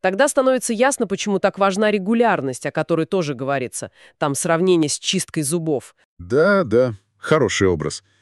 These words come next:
Speaker 2: Один раз почти ничего не значит. А вот каждый день, понемногу.
Speaker 1: Даже десять-пятнадцать минут в день, пишут, важнее, чем долгая практика раз в месяц.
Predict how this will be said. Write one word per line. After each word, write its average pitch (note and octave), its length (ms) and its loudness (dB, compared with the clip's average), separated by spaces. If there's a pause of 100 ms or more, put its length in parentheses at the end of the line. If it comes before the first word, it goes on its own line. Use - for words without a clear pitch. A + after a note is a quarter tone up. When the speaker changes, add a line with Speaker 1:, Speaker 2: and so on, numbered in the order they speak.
(380)
Speaker 2:
Один F#3+ 280 4
раз G3+ 240 2
почти F3+ 380 2
ничего D3 400 2
не C3+ 100 6
значит. F2 520 -4 (580)
А F2+ 100 -2
вот E2+ 180 -4
каждый D2+ 400 -2
день, F2+ 460 0 (100)
понемногу. F#2 720 2 (480)
Speaker 1:
Даже G#3 360 0
десять-пятнадцать G#3 1120 -2
минут G3 380 2
в C3+ 80 -10
день, A#3 380 0 (100)
пишут, F#3+ 380 -6
важнее, F3 540 -2
чем D#3+ 360 -2
долгая F#3 420 4
практика - 600 -2
раз E3 240 0
в D3 120 -8
месяц. C#3 540 -4